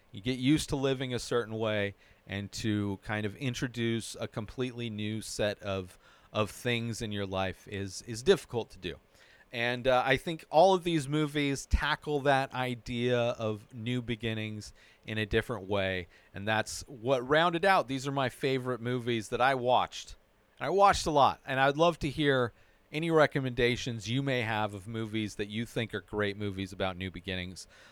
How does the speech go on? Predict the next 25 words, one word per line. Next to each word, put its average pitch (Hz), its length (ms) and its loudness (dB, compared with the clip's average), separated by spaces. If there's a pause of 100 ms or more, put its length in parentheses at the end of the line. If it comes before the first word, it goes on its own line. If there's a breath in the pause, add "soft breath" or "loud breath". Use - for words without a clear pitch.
(120)
Uh, 98 220 0
but 117 160 0
I, 123 200 4
I 131 140 4
enjoy 127 420 2
this 107 260 -2
list 92 300 -8
that 85 80 -10
I 85 60 -8
came 87 260 -8
up 80 160 -10
with, 90 180 -8
and 101 100 -10
I'm 104 140 -6
excited 120 640 -4
to 98 80 -10
share 87 260 -6
it 76 80 -12
with 76 180 -14
you. 92 100 -18
So - 140 -10
let's 214 240 2
get 208 140 -2
it 165 80 -6
started, 117 440 0